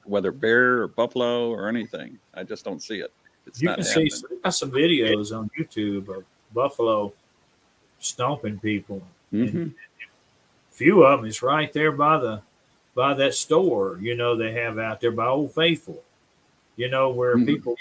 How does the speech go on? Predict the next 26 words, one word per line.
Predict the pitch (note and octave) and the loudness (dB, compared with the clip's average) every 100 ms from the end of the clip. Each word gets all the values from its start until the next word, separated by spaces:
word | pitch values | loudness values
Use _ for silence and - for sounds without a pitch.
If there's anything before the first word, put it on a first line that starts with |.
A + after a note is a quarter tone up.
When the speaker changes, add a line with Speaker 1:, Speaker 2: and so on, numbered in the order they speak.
| B2 | 2
Speaker 2:
gather. | D#3 B2+ F2+ - _ _ _ _ _ | 2 0 -6 -18 _ _ _ _ _
Uh, | A2 A2+ A2+ G#2 G#2 - _ _ _ | -6 -2 -2 -2 -6 -14 _ _ _
the, | A#2 G#2+ - | -16 -16 -18
the | - - _ - | -20 -20 _ -4
people | C#3 C#3 C#3 | -2 -2 -4
just | B2 C3 - | -4 -4 -4
decided | A#2+ - C#3+ D3 C#3+ B2 | -2 -2 0 0 -2 -2
they | C3 | -2
would | C3+ A#2+ | -2 0
go | B2+ C3+ D3 D3+ | 2 2 2 0
over | B2 | 0
there | B2 C3+ D3 B2+ | 0 0 -2 -6
and, | G2 F#2+ _ _ _ _ _ _ - | -8 -12 _ _ _ _ _ _ -20
and | G#2+ G#2 | -20 -4
get | B2 C#3 | 0 0
into | D3 C3 | 0 -2
buffalo's | B2+ D#3 - D3+ D#3 C#3+ | 0 0 2 2 4 2
face. | - D#3+ F#3+ D3+ - - - - - _ _ _ _ _ _ _ _ - | 0 0 0 -2 -4 -6 -8 -16 -20 _ _ _ _ _ _ _ _ -6
And, | A#2+ B2 A#2+ A#2+ | 0 0 0 -2
uh, | B2 G#2+ G2+ - _ _ _ _ _ G#2 | -2 -2 -6 -12 _ _ _ _ _ -16
that | G#2 G#2+ G2+ | -10 -8 0
buffalo, | B2 B2+ B2+ C3 C3 B2+ A#2+ A#2+ | 0 2 4 6 6 6 2 0
uh, | A2 G#2+ G#2+ - _ _ A#2 A#2 | -4 -6 -8 -16 _ _ -20 -6
promptly | B2+ C#3 C#3 C3 | 0 0 0 0
ejected | B2 A2 B2+ F3 - G2 | 0 0 0 0 -2 -10
'em. | F#2+ | -12